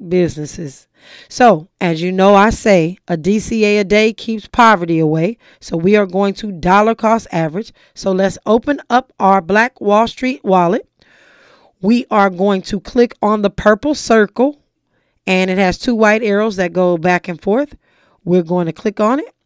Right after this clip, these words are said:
and we're gonna click on buy one time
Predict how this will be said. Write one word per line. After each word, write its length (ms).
and 460
we're 80
gonna 180
click 280
on 420
buy 360
one 280
time 480